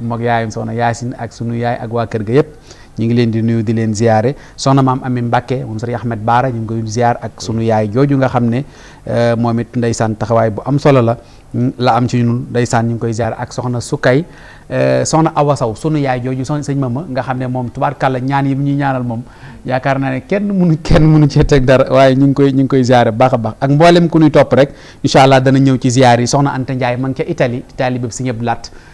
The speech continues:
di ko baax, ñu ngi koy nuyu, ak sëñ Maysa Thiam ma ngi ci Italie, moom it di ko ziare.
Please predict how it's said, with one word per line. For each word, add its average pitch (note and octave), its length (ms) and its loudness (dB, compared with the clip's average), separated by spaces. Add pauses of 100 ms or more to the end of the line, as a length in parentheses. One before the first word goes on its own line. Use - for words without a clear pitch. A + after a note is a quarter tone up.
(180)
di B2 80 -6
ko C#3 100 -4
baax, D#3 260 2
ñu C#3+ 100 0
ngi C3 40 0
koy B2+ 160 0
nuyu, B2 240 -2
ak B2 160 -8
sëñ B2 160 -4
Maysa B2 320 -4
Thiam B2+ 340 0
ma A#2 80 -6
ngi A#2 160 -6
ci - 60 -6
Italie, A2+ 240 -2
moom A2 180 -4
it G#2+ 80 -8
di A#2+ 80 -6
ko A#2 140 -4
ziare. G#2+ 340 -2